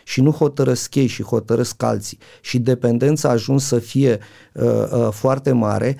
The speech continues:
în momentul acela ei nu mai sunt propriilor stăpâni. Și e valabil nu doar pentru droguri, și pentru alcool. Uh, există persoane care sunt dependente de alcool la vârste mici. Există un consum mare de alcool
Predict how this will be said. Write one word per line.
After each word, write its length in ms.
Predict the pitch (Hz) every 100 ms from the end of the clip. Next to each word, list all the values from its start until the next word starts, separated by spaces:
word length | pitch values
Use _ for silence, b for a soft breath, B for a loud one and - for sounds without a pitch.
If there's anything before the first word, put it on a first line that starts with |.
| B B -
în 140 | 131
momentul 440 | 147 147 165 160
acela 340 | 156 135 156 139
ei 80 | 131
nu 120 | 139
mai 180 | 131 120
sunt 180 | 117
propriilor 500 | 110 110 - 107 104
stăpâni. 420 | 101 - 101 110 101 B
Și 180 | - -
e 60 | 160
valabil 520 | 156 151 185 185 175
nu 160 | 180 214
doar 220 | 180 131
pentru 360 | 120 117 -
droguri, 400 | 107 101 78 - -
și 180 | -
pentru 320 | 156 180 180 170
alcool. 420 | 170 165 - - _ _ _ _ _ _ _ _
Uh, 420 | 123 131 131 127
există 540 | 131 123 131 175 -
persoane 640 | 175 151 135 - 160 180 180
care 300 | 175 151 139
sunt 280 | 135 151 156
dependente 600 | 160 147 139 156 170 165
de 120 | 151
alcool 320 | 135 139 156
la 120 | 147
vârste 440 | 131 139 139 - 135
mici. 260 | 131 -
Există 300 | 107 123 -
un 120 | 156
consum 400 | 151 135 135 156
mare 440 | 147 135 160 180 156
de 120 | 139
alcool 520 | 127 120 - 117 147